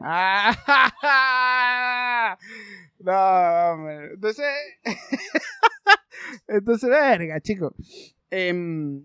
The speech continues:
yo entiendo, pero coño, quédense quietos, que, de, que, ah, manténganse con, con, con, con los que ya uno conoce. No se pongan raro. En fin, el tema no es ese. El tema, el tema es que, verga,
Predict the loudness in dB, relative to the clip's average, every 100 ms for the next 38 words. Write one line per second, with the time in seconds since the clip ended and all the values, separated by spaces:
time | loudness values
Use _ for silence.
0 | -2 0 0 0 0 0 -2 -6 -2 -2
1 | 0 -2 -6 -8 -12 -8 -4 0 0 0
2 | -2 -6 -8 -10 -12 -10 -8 -8 -10 -12
3 | -16 -20 -16 -8 -4 -2 -2 -4 -6 -4
4 | -6 -6 -10 -8 -8 -8 -4 -4 -4 -4
5 | -2 0 0 -2 -4 -4 0 0 0 -4
6 | -4 -6 -8 -14 _ -20 _ _ _ -6
7 | -2 0 0 -2 -2 -2 0 2 2 2
8 | -2 -12 _ _ _ _ _ _ _ -2
9 | 0 0 -2 -4 -8 -6 -6 -6 -12 -16
10 | -20 -8 -6 -4 -8 -12 -6 -4 -2 -4
11 | -6 -4 -4 -2 -4 -6 -8 -14